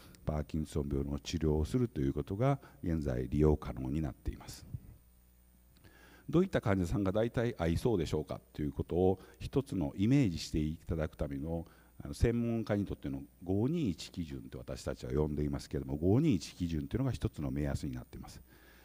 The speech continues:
一日五回以上薬を飲んでいる、飲まないと調子が保てない。で、薬五回、あるいは薬を飲んでも二時間以上薬が切れてしまう、う-、うまく効かない時間がある。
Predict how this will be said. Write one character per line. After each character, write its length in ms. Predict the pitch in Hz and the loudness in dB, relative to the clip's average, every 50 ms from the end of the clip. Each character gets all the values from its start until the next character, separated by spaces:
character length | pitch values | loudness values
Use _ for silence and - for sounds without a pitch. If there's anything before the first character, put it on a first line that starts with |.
| - - - | -20 -10 -4
一 240 | 113 135 - - 135 | -4 -4 -4 0 2
日 400 | 139 139 143 139 - - 87 80 | 4 4 4 2 0 -4 -4 0
五 160 | 80 120 135 | 2 2 2
回 420 | 139 - 160 147 151 151 143 143 160 | 2 4 2 4 4 4 4 4 2
以 60 | 165 | 2
上 360 | 156 143 98 82 69 60 - - - - - | 4 4 6 6 4 2 -2 -8 -18 -16 -12
薬 360 | - - - 104 90 85 76 69 | -8 -2 0 4 4 6 6 6
を 120 | 67 64 | 4 4
飲 180 | 65 67 67 67 | 2 0 0 0
ん 120 | 65 60 | -2 -4
で 100 | 64 65 | -4 -4
い 140 | 64 62 60 | -4 -4 -6
る、 100 | 60 - - | -8 -6 -2
飲 80 | 85 82 | 0 0
ま 100 | 85 80 | 2 2
な 140 | 76 69 | 0 0
い 100 | 69 71 | -2 -2
と 280 | - - - 147 147 131 | -4 0 0 2 2 2
調 240 | - - 87 76 69 | 0 0 -2 0 -2
子 120 | - - | -4 -4
が 240 | 71 71 71 65 - - - - - - | -2 -2 -2 -4 -6 -12 -20 -12 -2 0
保 220 | - 95 90 87 | 2 4 4 4
て 140 | - 92 78 | 2 2 0
な 80 | 67 - | 0 -2
い。 80 | - - _ _ - - - - - - - - - - | -8 -16 _ _ -20 -20 -20 -20 -20 -20 -20 -16 -6 -4
で、 80 | 104 98 | -4 -4
薬 420 | - - - - 151 139 120 107 | -4 -6 -4 0 0 2 2 4
五 140 | - 147 160 | 4 4 4
回、 300 | - 165 160 165 156 - - | 6 4 2 2 2 4 4
あ 100 | 143 170 | 4 4
る 100 | 185 170 | 6 6
い 60 | 151 | 6
は 280 | 151 156 160 160 - - - - - | 6 6 6 6 2 -2 -10 -18 -10
薬 320 | - - - 170 170 165 139 | -6 -2 2 4 6 8 8
を 100 | 123 113 | 8 8
飲 120 | 107 104 | 6 6
ん 60 | 104 | 6
で 100 | 104 110 | 4 4
も 100 | 104 95 | 4 6
二 160 | 92 117 160 170 | 6 6 6 6
時 140 | 165 180 | 4 2
間 320 | 180 - 165 165 156 165 175 | 2 2 2 4 4 4 2
以 60 | 175 | 2
上 340 | 165 175 156 107 82 73 - - | 4 4 4 4 4 0 -4 -10
薬 320 | - - - 95 82 73 | -14 -8 -4 -2 -2 -2
が 160 | 64 64 62 - | -4 -4 -8 -10
切 140 | - - 76 | -8 -4 -2
れ 120 | 71 71 - | -2 -2 -2
て 140 | - 80 | -2 -4
し 140 | - - - | -4 -4 -4
ま 140 | 104 98 90 | -2 -2 -2
う、 120 | 87 - - - | -2 -4 -8 -12
う-、 40 | - - _ _ - | -16 -16 _ _ -6
う 40 | 104 | -2
ま 160 | 110 110 113 | 0 0 -2
く 140 | - - 95 | -2 -4 -8
効 100 | - - | -8 -6
か 160 | - - 151 | -4 -2 0
な 120 | 151 135 92 | 2 4 2
い 80 | 82 | 2
時 140 | 73 76 80 | 0 -2 -2
間 280 | - 85 80 82 78 78 | 0 0 0 0 -2 -2
が 160 | 73 71 62 | -2 -4 -4
あ 40 | 58 | -6
る。 100 | 64 | -10